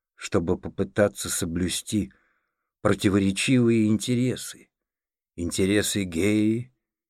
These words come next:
и интересы человечества». «Уверена, решение мы найдем позже.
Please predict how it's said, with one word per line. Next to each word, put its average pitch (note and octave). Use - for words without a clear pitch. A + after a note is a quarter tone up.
и F2+
интересы F#2+
человечества». -
«Уверена, E3+
решение A#3
мы G3
найдем F#3+
позже. F#2